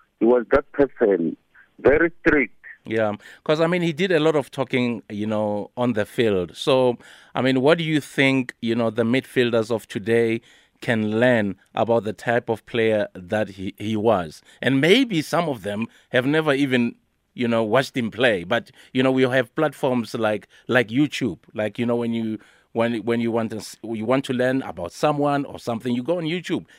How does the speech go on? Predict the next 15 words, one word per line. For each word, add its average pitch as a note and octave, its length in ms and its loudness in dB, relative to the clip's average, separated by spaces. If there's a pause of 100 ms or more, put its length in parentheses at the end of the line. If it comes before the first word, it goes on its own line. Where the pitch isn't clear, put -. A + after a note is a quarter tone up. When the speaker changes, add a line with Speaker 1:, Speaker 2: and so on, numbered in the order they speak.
Speaker 2:
and B2+ 160 -2
definitely C#3+ 420 -2
the, B2 240 -2
the, A#2+ 240 -8
the, A2+ 180 -8
you A#2+ 140 -10
can B2 160 -4
always B2+ 260 -2
find A#2+ 280 -4
the G#2+ 80 -6
footage A2+ 400 -10
there. D#2+ 240 -16 (1000)
Speaker 1:
Yeah, F#3+ 440 4
like E3+ 240 2 (100)
Johnny, A3+ 280 4